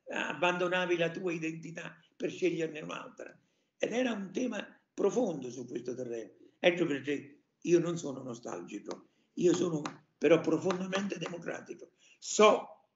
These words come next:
i pericoli della democrazia se non c'è un'identità e se non c'è quello che dice la Costituzione a proposito dei partiti,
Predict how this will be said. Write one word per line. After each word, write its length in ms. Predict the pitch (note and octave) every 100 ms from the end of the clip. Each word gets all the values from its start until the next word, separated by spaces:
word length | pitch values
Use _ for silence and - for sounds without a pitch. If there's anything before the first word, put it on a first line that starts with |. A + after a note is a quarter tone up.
| _
i 300 | F4+ D3+ D#3+
pericoli 600 | F3+ G3+ B3+ - C#3+ C3+
della 220 | B2+ B2+
democrazia 840 | B2 B2+ A#2 C3 - D3 B2 A2 - _ _
se 280 | _ - E3
non 340 | E3+ E3+ D#3+ -
c'è 180 | -
un'identità 880 | E3+ D#3+ D#3+ D#3 D#3 - - - - _ _ _
e 140 | C#3+
se 160 | C#3+ D#3+
non 160 | E3
c'è 380 | D#3+ E3+ E3 - _ _ _ _ _ _ _
quello 280 | E3 D3+ E3+
che 140 | D3
dice 280 | E3+ D#3+ C#3+
la 100 | -
Costituzione 840 | C#3+ C3 C#3+ C3+ C3 - - - _ _ _
a 140 | A#2
proposito 460 | - C3+ C3+ B2 B2+
dei 160 | B2 B2
partiti, 640 | B2 - A#2 - -